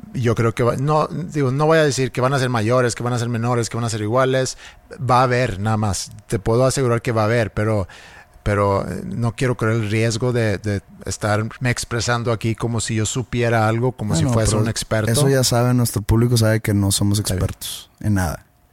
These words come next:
Speaker 2: Ahí tengo un pequeño pronóstico que creo que va a suceder. Digo, no soy político, no sé cómo,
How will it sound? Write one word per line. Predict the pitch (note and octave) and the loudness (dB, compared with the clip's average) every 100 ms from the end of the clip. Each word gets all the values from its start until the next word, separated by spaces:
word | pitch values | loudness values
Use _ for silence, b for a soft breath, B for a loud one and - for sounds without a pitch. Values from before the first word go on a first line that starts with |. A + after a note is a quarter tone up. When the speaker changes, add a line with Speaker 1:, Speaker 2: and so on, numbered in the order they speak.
| _ | _
Speaker 2:
Ahí | B2+ | -2
tengo | A#2+ C#3+ | 2 2
un | D3 | 2
pequeño | D3 D3 D3 | 0 0 0
pronóstico | D3+ D3 C3+ B2+ C#3 C3 | 0 0 0 0 -2 -2
que | A2+ | -2
creo | - A#2+ | 0 0
que | A#2 | 2
va | B2+ | 0
a | |
suceder. | B2+ B2 A2 G#2 G#2 - _ _ _ _ - | 2 2 2 2 0 -4 _ _ _ _ -4
Digo, | F#2+ F#2 | -2 0
no | F#2+ | 0
soy | G#2+ | -2
político, | F2+ F2+ G2 G2+ - G#2 G2+ | -4 -4 -4 -6 -6 -4 -4
no | - G2+ G2+ | 0 2 2
sé | G2 - G2 | 2 0 0
cómo, | - F#2+ G2 F#2+ | 0 0 0 -2